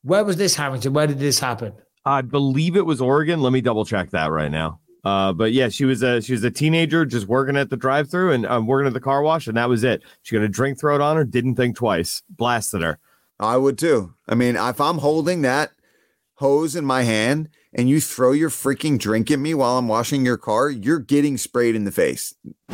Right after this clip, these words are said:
Speaker 1: I mean, listen, I don't know what's stupider. Running a little meth factory at your house and then calling the police, or going through a car wash and then throwing liquid over somebody that has a power washer in their hands.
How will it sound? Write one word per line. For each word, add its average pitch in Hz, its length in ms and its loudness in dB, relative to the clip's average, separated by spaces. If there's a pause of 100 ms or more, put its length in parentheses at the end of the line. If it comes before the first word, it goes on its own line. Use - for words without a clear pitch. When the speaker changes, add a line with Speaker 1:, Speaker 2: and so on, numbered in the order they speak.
(120)
Speaker 1:
I 185 80 0
mean, 202 300 0
listen, 185 260 2
I 156 100 -2
don't 185 140 2
know 175 60 -4
what's 160 180 -2
stupider. 131 500 0 (180)
Running 220 380 0
a 214 40 2
little 202 200 2
meth 170 380 -2
factory 160 680 0
at 156 200 -2
your 147 100 2
house 139 340 0
and 147 100 -2
then 143 120 -2
calling 143 360 0
the 131 80 0
police, 131 480 0 (400)
or 220 540 2 (260)
going 214 280 2
through 226 200 -2
a 180 60 0
car 156 320 0
wash 117 360 -4 (140)
and 156 140 2
then 165 120 2
throwing 208 640 -2 (160)
liquid 160 600 0
over 143 240 0
somebody 175 540 0 (300)
that 170 180 0
has 196 420 0 (140)
a 165 100 0
power 202 420 0
washer 170 540 2
in 180 220 2
their 160 200 0
hands. 131 520 -4